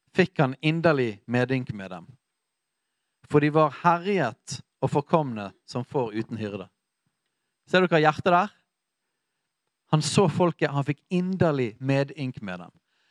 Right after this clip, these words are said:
Men det interessante er at han var jo der ute da. Og det er ikke alltid vi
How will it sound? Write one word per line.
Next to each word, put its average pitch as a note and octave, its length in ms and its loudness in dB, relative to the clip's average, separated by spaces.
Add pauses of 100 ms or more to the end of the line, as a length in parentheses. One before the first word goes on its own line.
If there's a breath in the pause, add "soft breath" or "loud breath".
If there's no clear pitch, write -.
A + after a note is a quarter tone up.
(180)
Men D#3+ 120 2
det G3 60 0
interessante G3+ 340 2
er D#3 80 2
at E3+ 160 -4
han F#3 80 0
var A3 240 4
jo C3+ 120 -2
der A#3+ 200 4
ute D#3+ 400 -2
da. D#3+ 80 2 (2250 soft breath)
Og - 60 -2
det D#3+ 80 2
er F3 60 2
ikke - 220 2
alltid F#3 360 0
vi F3 80 4